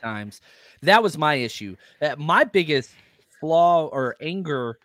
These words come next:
with Trey Lance was on, I think, the second sack that he took where Ross Dwelley, I think it was Dwelley, just ran a hitch route right at the first down marker,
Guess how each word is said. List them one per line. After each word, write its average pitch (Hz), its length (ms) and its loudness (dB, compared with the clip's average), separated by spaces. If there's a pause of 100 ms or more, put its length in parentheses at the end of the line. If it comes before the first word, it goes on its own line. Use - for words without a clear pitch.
(100)
with 135 560 -2
Trey 165 240 -6
Lance 143 480 -10 (320)
was 151 220 -2
on, 147 160 2
I 143 80 -4
think, 175 200 -10
the 123 80 -16
second - 440 -6
sack 165 340 -6
that 151 140 -6
he 117 100 -12
took 147 320 -4
where 127 140 -2
Ross 135 320 0
Dwelley, 139 420 -4
I 120 40 -6
think 170 180 -10
it - 20 -12
was 123 160 -12
Dwelley, 131 320 -6
just 123 160 -16
ran 131 140 -8
a 107 40 -10
hitch 123 280 -8
route 143 260 0
right 123 280 -2
at 135 120 -8
the 127 60 -14
first - 260 -10
down 135 220 -6
marker, 139 380 -8